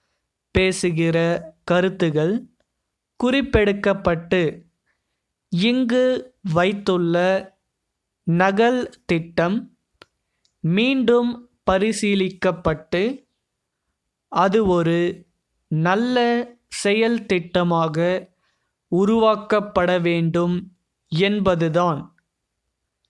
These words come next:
தொழில் துறையை சார்ந்தவர்களும், வணிக பெருமக்களும்,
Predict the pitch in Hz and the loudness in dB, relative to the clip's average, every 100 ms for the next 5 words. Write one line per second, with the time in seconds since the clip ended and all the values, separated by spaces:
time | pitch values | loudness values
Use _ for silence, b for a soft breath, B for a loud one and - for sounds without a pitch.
0 | _ _ _ - 220 247 285 285 277 _ | _ _ _ 0 2 4 2 0 -6 _
1 | 208 202 202 190 190 202 202 _ - 185 | 0 2 2 2 2 0 -4 _ -4 0
2 | 175 180 180 170 156 156 147 170 233 - | 2 2 2 0 0 -2 -2 -2 -4 -10
3 | _ _ _ _ _ _ _ _ _ _ | _ _ _ _ _ _ _ _ _ _
4 | 156 170 208 277 233 226 226 226 - _ | -2 0 2 0 0 2 2 0 -4 _
5 | - 190 190 190 175 - 160 156 185 233 | -2 0 2 0 -2 -2 -2 -2 -2 -6
6 | - | -10